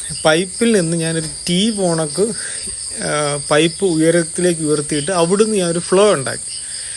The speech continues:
ആ ഫ്ലോയിൽ നിന്ന് തുള്ളിനന സിസ്റ്റം ക്രിയേറ്റ് ചെയ്തു.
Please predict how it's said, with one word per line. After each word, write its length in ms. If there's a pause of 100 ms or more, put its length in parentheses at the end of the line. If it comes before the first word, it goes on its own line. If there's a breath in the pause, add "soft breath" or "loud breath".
(200 loud breath)
ആ 180
ഫ്ലോയിൽ 640
നിന്ന് 160 (320)
തുള്ളിനന 360
സിസ്റ്റം 380 (480)
ക്രിയേറ്റ് 300
ചെയ്തു. 220